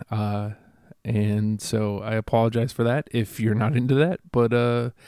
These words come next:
it's just something that I can get done with just me and my acoustic. So that's what's happening. Dreams. What are they to you?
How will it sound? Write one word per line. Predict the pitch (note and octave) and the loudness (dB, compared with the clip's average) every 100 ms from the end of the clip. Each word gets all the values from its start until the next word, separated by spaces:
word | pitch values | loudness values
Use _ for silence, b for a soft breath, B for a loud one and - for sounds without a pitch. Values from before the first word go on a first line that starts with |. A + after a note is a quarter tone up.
| B B B B _ _ - _ | B B B B _ _ -20 _
it's | B2 - | 0 4
just | B2+ - | 4 6
something | C3 A#2+ A#2+ | 4 4 4
that | A2+ | 4
I | A#2 A#2 | 2 2
can | A#2+ | 0
get | A2+ F2+ | 0 2
done | A2+ A#2 F#2+ | 2 2 -2
with | G#2 G#2 A2+ | -2 -4 -2
just | A#2 A2+ | -2 0
me | A#2+ A#2+ | 2 2
and | A#2 | 2
my | A2+ | 0
acoustic. | A2 G#2+ G2+ F2 - - | -2 -4 -4 -6 -10 -18
So | - - G#2+ A2+ A#2+ - D#3+ | -14 -4 -4 -4 -10 -16 -8
that's | B2 A2+ - | -2 -2 -2
what's | A2 | -6
happening. | - G2+ - - - _ B B B B A#2 | -4 -6 -6 -16 -18 _ B B B B -10
Dreams. | A#2+ B2+ C3 A2+ A2+ A2 - _ b b b | -2 2 2 2 -2 -8 -12 _ b b b
What | A#2+ C3 | 2 6
are | C3+ C3 | 6 6
they | A#2+ | 2
to | A2 | 0
you? | G#2+ - G#2+ | -4 -6 -8